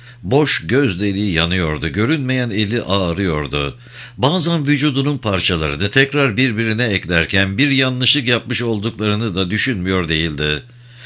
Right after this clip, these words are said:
Şu anda bu derece düş kırıklığına uğramış görünmesi de şaşılacak şeydi. Gerçekten büyük bir kayba uğramış sayıyordu kendini.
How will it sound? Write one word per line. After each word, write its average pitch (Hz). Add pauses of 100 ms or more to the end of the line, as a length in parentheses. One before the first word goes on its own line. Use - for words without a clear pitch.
(220)
Şu 185
anda 170
bu 175
derece 95
düş 156
kırıklığına 139
uğramış 120
görünmesi 117
de 107
şaşılacak 92
şeydi. 76 (420)
Gerçekten 151
büyük 127
bir 123
kayba 113
uğramış 104
sayıyordu 87
kendini. 76